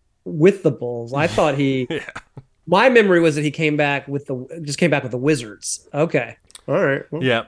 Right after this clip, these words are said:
Speaker 2: So this happened, uh, back in ninety-three, and then, uh, two days later, he was, this guy was like a superstar. I mean, he still kind of is, but, uh, the nineties were his time. Howard Stern released his first book, Private Parts.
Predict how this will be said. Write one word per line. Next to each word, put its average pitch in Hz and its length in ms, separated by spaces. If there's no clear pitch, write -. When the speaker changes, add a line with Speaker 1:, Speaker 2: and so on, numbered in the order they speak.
Speaker 2:
So - 140
this 160 160
happened, 123 580
uh, 113 560
back 117 220
in 110 80
ninety-three, 104 560
and 107 100
then, 110 140
uh, 107 160
two 214 200
days 190 300
later, 113 600
he 330 200
was, 330 200
this 220 180
guy 370 160
was 247 140
like 165 120
a 117 40
superstar. 107 840
I 113 60
mean, 214 120
he 220 60
still - 240
kind 127 240
of 82 80
is, 76 300
but, 104 200
uh, 104 180
the 131 80
nineties 151 520
were 107 140
his 101 160
time. 92 400
Howard 165 540
Stern 98 580
released 95 380
his 92 160
first 101 360
book, 87 260
Private 135 440
Parts. 127 440